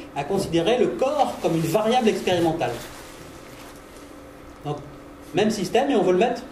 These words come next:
même cerveau, mais on veut le mettre dans des corps différents. Évidemment, avec le monde biologique, c'est un petit peu difficile de faire ça. On imagine mal prendre le cerveau d'une souris, le mettre dans un corps de serpent et vice-versa. Enfin,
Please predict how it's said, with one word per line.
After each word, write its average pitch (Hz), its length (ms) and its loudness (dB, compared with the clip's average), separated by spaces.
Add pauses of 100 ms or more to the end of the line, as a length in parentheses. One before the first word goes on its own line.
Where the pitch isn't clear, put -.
même 196 120 4
cerveau, 180 380 2
mais 214 60 6
on - 20 6
veut 165 60 6
le 180 60 4
mettre - 120 4
dans 165 60 4
des 151 80 4
corps 208 200 4
différents. 160 380 -2 (1120)
Évidemment, 202 600 2 (440)
avec 202 260 4
le 190 60 6
monde 214 200 6
biologique, 175 380 4
c'est - 140 -2
un 147 60 2
petit 202 160 -4
peu 226 100 2
difficile 190 320 -2
de 160 80 2
faire - 180 2
ça. 151 220 0
On 139 120 2
imagine 151 360 2
mal 202 240 4
prendre 175 180 0
le 156 80 2
cerveau 160 380 2
d'une 165 140 0
souris, 202 340 2
le 214 100 4
mettre 175 200 2
dans 156 80 2
un 160 60 0
corps 160 180 2
de 151 80 6
serpent 202 460 2
et 190 60 2
vice-versa. 185 680 2
Enfin, 147 200 0